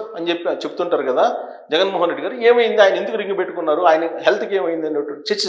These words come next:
జరిగింది. బహుశా ఆ చర్చ తెరదింపడానికి ఈ రింగ్ తీసేసి ఉంటారేమో. ఈ రింగ్ తీసేసి ఇప్పుడు బట్టు గడ్డంతో కనిపించారు. ఈ గడ్డంతో కనిపించగానే, ఓ, జగన్మోహన్ రెడ్డి గారు కుర్రోడు కాదు,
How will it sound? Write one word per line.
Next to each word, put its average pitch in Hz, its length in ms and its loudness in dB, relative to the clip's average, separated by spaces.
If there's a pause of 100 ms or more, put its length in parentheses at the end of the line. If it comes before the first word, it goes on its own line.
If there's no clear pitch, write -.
జరిగింది. 131 340 -4 (440)
బహుశా 226 260 8 (840)
ఆ 185 40 4 (140)
చర్చ 214 160 -8 (400)
తెరదింపడానికి 208 640 2 (100)
ఈ 180 100 -6
రింగ్ 202 220 -6
తీసేసి 170 340 -8
ఉంటారేమో. 107 400 -10 (680)
ఈ 202 120 6
రింగ్ 277 240 4
తీసేసి 240 380 4
ఇప్పుడు 190 180 6 (520)
బట్టు - 240 -2 (120)
గడ్డంతో 170 320 4 (140)
కనిపించారు. - 460 -12 (500)
ఈ 196 120 -4
గడ్డంతో 220 300 2 (140)
కనిపించగానే, 160 600 -6 (480)
ఓ, 156 40 2 (400)
జగన్మోహన్ 185 480 4
రెడ్డి 165 180 -2
గారు - 180 8 (680)
కుర్రోడు 185 440 2
కాదు, 135 320 4